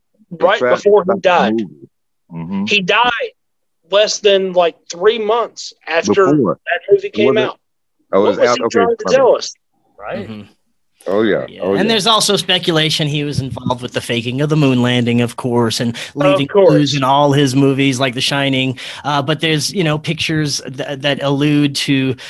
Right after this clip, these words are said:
Speaker 4: uh, that it was a set that he actually put specific items there. So there was a clue to give away that it was indeed a, a, a movie and, uh, you know, and s-, nothing, not a real, uh, event that happened.
Speaker 3: I don't think any
Speaker 2: Right,
Speaker 3: comes
Speaker 2: but
Speaker 3: out of it
Speaker 2: it's,
Speaker 3: the
Speaker 2: and,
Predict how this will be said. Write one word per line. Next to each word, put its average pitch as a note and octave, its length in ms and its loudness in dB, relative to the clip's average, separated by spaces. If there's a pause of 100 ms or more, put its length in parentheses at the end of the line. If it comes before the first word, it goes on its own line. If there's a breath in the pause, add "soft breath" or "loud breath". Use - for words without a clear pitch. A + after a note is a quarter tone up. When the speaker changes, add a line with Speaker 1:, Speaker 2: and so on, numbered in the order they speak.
(160 loud breath)
Speaker 4:
uh, C3 200 -4
that C3 160 -4
it C#3+ 60 -6
was D3 180 -2
a C#3 80 -2
set D3+ 400 -2
that C3+ 180 -4
he F#3+ 480 0
actually D3 540 0
put C#3 320 -2
specific C#3+ 500 -2
items C3 520 0
there. B2+ 420 0 (160 loud breath)
So - 220 0
there C3+ 120 2
was C3 140 2
a B2+ 60 -2
clue C#3+ 220 2
to B2+ 60 0
give C3 160 0
away C3 180 0
that B2 200 -2
it D#3+ 140 -2
was E3 440 2
indeed D3 800 4
a, B2 500 0
a, A2+ 160 -6 (100)
a A#2 40 -4
movie B2+ 500 0 (140)
and, B2 180 -2
uh, A#2 220 -2
you B2 100 -6
know, A2+ 160 -6
and A#2 360 -4
s-, - 140 -12 (120)
nothing, C#3 340 -2
not C3+ 180 0
a B2 60 0
real, A#2 460 0
uh, G#2+ 240 -4 (460)
event C3 340 0
that G2+ 100 -4
happened. F2+ 320 -8 (200)
Speaker 3:
I C3 80 -8
don't F#3 180 -6
think D3 220 -18
any C#3 180 -14
Speaker 2:
Right, D#3+ 420 2 (140)
Speaker 3:
comes C#3+ 100 -14
Speaker 2:
but F3+ 260 2
Speaker 3:
out - 80 -20
of - 60 -10
it - 40 -4
Speaker 2:
it's, F#3 180 -4
Speaker 3:
the G#3 60 -18
Speaker 2:
and, - 40 -20